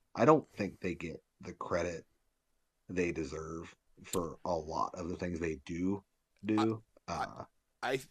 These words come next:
Speaker 1: because
Speaker 2: you,
Speaker 1: of
Speaker 2: you just said
Speaker 1: the
Speaker 2: doo-doo.
Speaker 1: perceptions of, yeah, doo-doo. <laughs> I, I literally, as I was thinking about the
Speaker 2: Yeah.
Speaker 1: words I was using, was trying to find a way to not say it. <laughs>
Speaker 2: No, I had, I had to, I had to drop in some sophomore humor there. Continue, sorry.
Speaker 1: Yeah. Um,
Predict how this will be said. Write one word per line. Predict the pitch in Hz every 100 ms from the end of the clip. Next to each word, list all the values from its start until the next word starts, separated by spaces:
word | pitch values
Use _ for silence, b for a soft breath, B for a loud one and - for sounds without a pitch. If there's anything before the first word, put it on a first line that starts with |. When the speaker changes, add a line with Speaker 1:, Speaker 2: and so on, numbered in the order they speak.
| 113
Speaker 1:
because | 113 - 117 98
Speaker 2:
you, | 101
Speaker 1:
of | 92
Speaker 2:
you | 90
just | 95 85
said | 87
Speaker 1:
the | -
Speaker 2:
doo-doo. | 113 101 95
Speaker 1:
perceptions | 101 95
of, | 92 - _ _ _ -
yeah, | 95 78
doo-doo. | - 87 90 95 165
<laughs> | 131 104 107 B B - -
I, | 107 110
I | 120
literally, | 123 135 143 139 131 -
as | 117 123
I | 135
was | 117 110
thinking | 117 120 117
about | 110
the | 104
Speaker 2:
Yeah. |
Speaker 1:
words | 107 123
I |
was | 120
using, | 127 131 127
was | 117 -
trying | 120 110
to |
find | 113 107
a |
way | 104 104
to | 90
not | 92 92
say | - 92
it. | 123 -
<laughs> | 107 -
Speaker 2:
No, | 104
I | 101
had, | 117 107
I | 117
had | 107
to, | 104
I | 110
had | 110
to | 101
drop | 107 98 101
in | 98
some | - 95
sophomore | - 95 90 92 92
humor | - 95 92
there. | 92
Continue, | 151 123 92 90
sorry. | 98 92
Speaker 1:
Yeah. | 95 - _ _ - - - -
Um, | 113 104 95 82 82 90